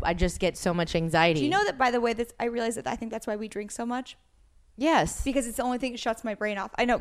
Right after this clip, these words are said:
Speaker 2: guys, this is not an excuse to
Speaker 1: 'Cause
Speaker 2: drink
Speaker 1: we
Speaker 2: a
Speaker 1: don't
Speaker 2: lot,
Speaker 1: wanna
Speaker 2: but it
Speaker 1: think about,
Speaker 2: is,
Speaker 1: like, all the things we have to
Speaker 2: but it
Speaker 1: do and, like, all the responsibilities and, like, oh my God, da, da, da, da, da. It's like, I just need to calm the fuck down.
Speaker 2: It's the only thing that will, like, make my brain stop doing <laughs> things.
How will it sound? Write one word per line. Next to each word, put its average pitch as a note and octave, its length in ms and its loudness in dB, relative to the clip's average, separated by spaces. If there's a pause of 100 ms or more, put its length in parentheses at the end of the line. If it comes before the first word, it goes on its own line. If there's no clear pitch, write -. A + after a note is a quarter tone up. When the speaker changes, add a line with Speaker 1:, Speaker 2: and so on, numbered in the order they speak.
(120)
Speaker 2:
guys, A#3 180 4
this A3+ 160 -4
is A3 80 -4
not A#3+ 120 4
an B3 100 4
excuse A#3 360 -2
to - 80 -2
Speaker 1:
'Cause C4+ 100 4
Speaker 2:
drink A#3 80 2
Speaker 1:
we C#4+ 80 6
Speaker 2:
a - 20 4
Speaker 1:
don't A#3 120 8
Speaker 2:
lot, A#3+ 120 6
Speaker 1:
wanna B3+ 200 6
Speaker 2:
but B3 120 6
it C4 40 4
Speaker 1:
think C#4+ 140 2
about, A3 220 8
Speaker 2:
is, D#3+ 60 8
Speaker 1:
like, F#3 180 6
all F#3+ 100 6
the G#3 80 2
things G#3 240 0
we G#3+ 60 2
have - 80 0
to F#3 60 4
Speaker 2:
but F#3 60 4
it G3+ 40 4 (100)
Speaker 1:
do G3+ 100 6
and, F#3+ 80 2
like, F3+ 140 2
all F#3 180 6
the G3 80 4
responsibilities F#3+ 640 2
and, F3+ 60 -4
like, F3+ 140 2
oh F#3+ 60 2
my F#3 100 -2
God, F3+ 220 4
da, F#3 80 0
da, F#3+ 100 -4
da, F#3 120 -4
da, F3+ 80 -4
da. F3+ 260 4
It's F#3 120 -2
like, F3 140 2
I F3 80 0
just F#3 180 0
need F3+ 180 2
to F#3 160 2 (880)
calm G#3 240 2
the G3+ 80 2
fuck F#3 200 2
down. E3 460 2 (600)
Speaker 2:
It's - 140 -6
the G3 60 -4
only A#3+ 180 0
thing A#3+ 220 0
that D#3+ 80 -6
will, A3+ 160 2
like, G#3 260 0
make G#3+ 240 -4
my A3+ 100 -4
brain G#3+ 400 -8 (120)
stop - 420 -6
doing A#3 260 -8
<laughs> - 80 -6
things. D4 400 0